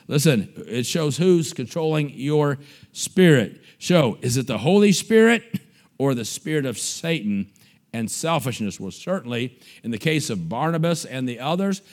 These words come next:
<clears throat> it was the Holy Spirit. But then when Satan and selfishness was controlling the heart, <clears throat> we see a complete different response in the area of <clears throat> giving. Let's, uh, move quickly to Second Corinthians chapter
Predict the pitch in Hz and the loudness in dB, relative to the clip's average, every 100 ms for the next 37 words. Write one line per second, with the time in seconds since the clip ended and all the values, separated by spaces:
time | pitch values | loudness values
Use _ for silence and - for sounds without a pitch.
0 | _ _ - - 131 139 151 143 151 190 | _ _ -12 -8 -6 -2 -2 0 0 0
1 | 190 156 - 135 101 76 _ _ _ - | 0 0 0 0 0 -4 _ _ _ -20
2 | _ 98 107 156 151 123 135 123 - 156 | _ -4 0 0 0 -2 -2 -2 -4 -2
3 | 185 131 135 131 - 202 233 165 123 113 | -2 -2 -8 -8 -8 -4 -2 -2 -6 -8
4 | 117 104 104 131 127 117 120 120 120 - | -10 -10 -10 -8 -8 -6 -2 -2 -2 -8
5 | - _ - - 123 - 131 120 - 110 | -20 _ -10 -2 -2 0 -2 -4 -8 -10
6 | - 95 - 139 135 127 - - - - | -8 -10 -4 0 0 0 -8 -20 -20 -12
7 | 95 131 - 127 - 113 104 - - 165 | -2 -2 0 -6 -8 -8 -8 -10 -6 -4
8 | 123 104 - - 110 110 107 135 131 117 | -4 -6 -10 -8 -4 -4 -2 0 2 2
9 | 110 104 - - _ - 113 110 104 - | 2 -2 -6 -20 _ -6 -2 -2 -4 -8
10 | _ - - - 90 113 127 104 73 _ | _ -12 -12 -18 -4 0 0 -2 -8 _
11 | _ - _ _ 156 160 165 147 139 175 | _ -20 _ _ -6 -4 -4 -4 0 0
12 | 151 190 175 147 120 - 196 170 147 170 | 2 2 2 0 -2 -2 -2 -4 -4 -2
13 | 180 156 151 135 - 175 156 156 | -2 -2 -2 -2 -2 0 0 -4